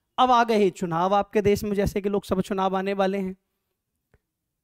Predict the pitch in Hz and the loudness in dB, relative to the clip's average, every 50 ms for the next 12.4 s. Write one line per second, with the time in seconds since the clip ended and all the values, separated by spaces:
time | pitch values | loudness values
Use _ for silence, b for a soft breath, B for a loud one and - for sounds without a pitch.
0 | _ - - 277 233 - 247 220 202 214 214 208 208 208 208 196 202 240 262 240 | _ 2 2 2 4 4 0 2 2 2 2 2 2 0 -4 -4 -2 -4 -4 -4
1 | 208 202 196 196 220 254 254 220 208 202 214 254 277 277 226 - 226 214 214 202 | -2 0 0 2 2 2 2 0 0 -2 -4 -4 -4 -2 0 0 0 0 0 0
2 | 185 202 196 196 202 185 - - 240 269 294 277 262 240 240 233 226 214 196 202 | -2 -2 -2 -2 -4 -4 -4 -4 -2 0 2 2 2 0 0 0 -2 -2 -2 -4
3 | 202 185 185 - - 180 160 - - 185 185 208 196 196 214 208 - 214 214 - | -4 -6 -8 -6 -6 -8 -6 -4 -4 -4 -2 -2 -4 -4 -4 -6 -4 -6 -8 -8
4 | - 175 175 180 180 175 156 156 170 190 214 226 214 170 160 135 123 131 165 180 | -6 -6 -6 -4 -4 -6 -4 -4 -4 -4 -2 -4 -2 -2 -4 -6 -6 -8 -8 -8
5 | 147 123 107 104 _ _ _ _ _ _ _ _ _ _ _ _ _ - - 285 | -10 -12 -14 -18 _ _ _ _ _ _ _ _ _ _ _ _ _ -2 -2 -2
6 | - - 262 240 262 247 262 254 269 269 277 285 285 285 285 285 - _ - - | 0 2 2 2 2 2 2 0 0 2 4 4 4 4 4 0 -2 _ -20 -20
7 | _ _ _ _ _ _ _ _ _ _ _ _ - 233 220 220 - - - _ | _ _ _ _ _ _ _ _ _ _ _ _ -6 -4 -4 -4 -4 -8 -8 _
8 | - 208 233 240 - 254 254 269 - - - - - 247 185 - 254 220 175 160 | 0 0 2 2 4 4 4 4 2 -2 -4 -2 -4 -2 0 0 0 0 0 0
9 | 156 190 185 165 156 143 139 135 120 - 143 123 120 - 123 113 107 113 117 - | 0 0 0 0 0 -2 -2 -6 -6 -8 -10 -12 -10 -10 -10 -10 -8 -8 -4 -2
10 | 233 247 185 - - - - _ _ _ _ _ - - - - 202 202 180 196 | -2 -2 -4 -6 -12 -14 -14 _ _ _ _ _ -10 -8 -4 0 0 0 2 2
11 | 196 190 190 185 196 220 226 202 202 208 - - - 190 185 - - 180 185 190 | 0 0 0 -2 -2 -2 -2 -2 -2 -2 -2 -6 -6 -6 -6 -4 -2 0 0 0
12 | 151 156 151 147 151 165 196 226 | -2 -4 -6 -4 -4 -4 -4 -4